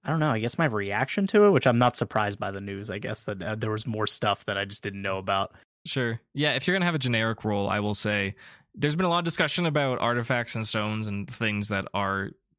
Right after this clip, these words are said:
Speaker 2: perhaps powerful and ancient. Um, this one has a different quality to it. Uh, this seems more, a lot of things seem very utilitarian,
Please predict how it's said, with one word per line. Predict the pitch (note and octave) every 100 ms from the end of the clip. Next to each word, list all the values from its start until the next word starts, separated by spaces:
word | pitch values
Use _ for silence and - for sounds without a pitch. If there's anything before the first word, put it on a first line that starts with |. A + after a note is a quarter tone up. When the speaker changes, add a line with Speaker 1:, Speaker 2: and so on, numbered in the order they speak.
| - -
Speaker 2:
perhaps | A#2 G#2+ -
powerful | A#2 F#2+ G2 A2+ G#2
and | G2 -
ancient. | G2 G2+ G#2 - - - - -
Um, | A#2+ A#2+
this | C#3+ A#3
one | A3+
has | F#3
a |
different | D#3+ F3+ F3
quality | - E3 E3 D#3+
to | C3 A#2+ F#2+
it. | - - - _ - - _ _
Uh, | G#2+ A2+ G#2 G2
this | A#2+ B2
seems | E3+ F3+ D3+
more, | D3 D3+ C#3+ C#3 C3+ C3 B2 A2+ - - _ _ - - _ -
a | C#3+
lot | D3 D3
of | G3
things | G3+ G3 -
seem | D#3+
very | C3+ C3+ B2+
utilitarian, | A2+ - D3 A#2+ - A#2 G#2+ G#2+ C3+ F3 C#4